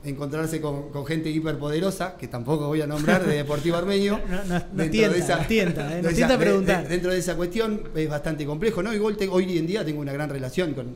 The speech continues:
Speaker 1: el que era presidente en ese, en ese momento, pero bueno, es un tiro y afloje en forma constante.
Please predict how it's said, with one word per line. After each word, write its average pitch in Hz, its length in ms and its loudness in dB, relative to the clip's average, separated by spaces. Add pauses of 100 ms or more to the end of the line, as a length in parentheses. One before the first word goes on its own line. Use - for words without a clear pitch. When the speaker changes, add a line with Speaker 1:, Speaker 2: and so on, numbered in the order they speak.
Speaker 1:
el 127 160 -6
que 135 80 -2
era 143 140 0
presidente 131 420 -2
en 131 60 -4
ese, 127 320 -6
en 135 80 -2
ese 139 180 -4
momento, 214 340 -2
pero 143 180 -4
bueno, 190 180 -2
es 156 160 -4
un 139 80 -4
tiro 156 180 -4
y 147 60 -6
afloje 170 300 -6
en 135 60 -8
forma 131 220 -10
constante. 135 560 -8